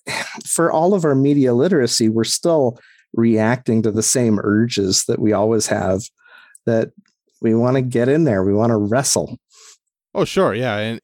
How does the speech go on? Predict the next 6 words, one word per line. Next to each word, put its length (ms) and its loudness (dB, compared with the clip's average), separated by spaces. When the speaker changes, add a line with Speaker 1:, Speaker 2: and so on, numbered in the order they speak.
Speaker 2:
and 580 -4
honestly, 380 0
I've 220 -2
found 400 -2
that, 300 -4
like, 460 -10